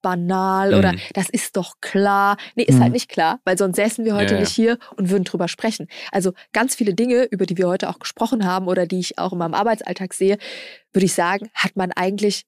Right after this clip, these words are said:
Speaker 1: in der Erziehung gelernt oder schon im Kindergarten, den Umgang miteinander. Aber irgendwie haben wir das über
Speaker 3: Ja.
Speaker 1: den Lauf der Zeit verlernt.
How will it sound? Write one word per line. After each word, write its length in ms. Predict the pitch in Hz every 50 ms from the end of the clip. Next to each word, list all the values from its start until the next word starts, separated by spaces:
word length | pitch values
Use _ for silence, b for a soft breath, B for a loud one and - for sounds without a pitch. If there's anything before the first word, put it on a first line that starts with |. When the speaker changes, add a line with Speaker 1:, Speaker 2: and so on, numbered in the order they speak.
| _ _ _
Speaker 1:
in 120 | 190 185
der 120 | 190 180
Erziehung 460 | - - - - - 254 247 196 165 156
gelernt 440 | 165 160 160 156 - - 185 -
oder 300 | - 185 180 180 170 165
schon 200 | - - 202 185
im 100 | - 180
Kindergarten, 840 | 170 - 240 262 247 185 165 - 85 76 - - - 196 220 220 226
den 140 | - 190 -
Umgang 320 | - 214 214 220 202 190
miteinander. 640 | 185 202 - - 190 190 226 254 226 170 160 160 -
Aber 200 | - 180 185 196
irgendwie 520 | - 294 392 311 226 - - 196 208 233 202
haben 200 | 185 180 190 190
wir 60 | 208
das 320 | - 190 196 - - - -
über 180 | - 208 190 196
Speaker 3:
Ja. 100 | 131 131
Speaker 1:
den 40 | 131
Lauf 180 | 202 202 208 -
der 140 | 190 175 -
Zeit 360 | - 254 240 214 226 226 - _
verlernt. 540 | - - 233 220 277 311 214 - 180 -